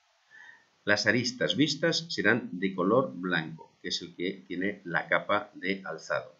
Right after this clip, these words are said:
La línea será continua y las líneas ocultas serán de color rojo y a trazos. Le decimos crear y aquí nos aparece el alzado con sus líneas ocultas. Le damos dos veces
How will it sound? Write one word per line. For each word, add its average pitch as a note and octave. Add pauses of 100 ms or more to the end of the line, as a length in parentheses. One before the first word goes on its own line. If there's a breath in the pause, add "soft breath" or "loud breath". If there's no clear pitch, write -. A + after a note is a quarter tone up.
(120)
La D2
línea D#2
será F#2
continua C#3 (320 loud breath)
y D#3
las D#3+
líneas D3+
ocultas C#3 (120)
serán F2+
de E2
color G2
rojo G#2+
y F2
a -
trazos. - (380 loud breath)
Le F#2
decimos F#2
crear D3 (1160)
y G#2+
aquí A#2+
nos B2+
aparece C3 (720)
el C#3
alzado C3 (1040)
con G2
sus F#2+
líneas C3+
ocultas. - (280 loud breath)
Le E2
damos F2+
dos A2
veces D#3+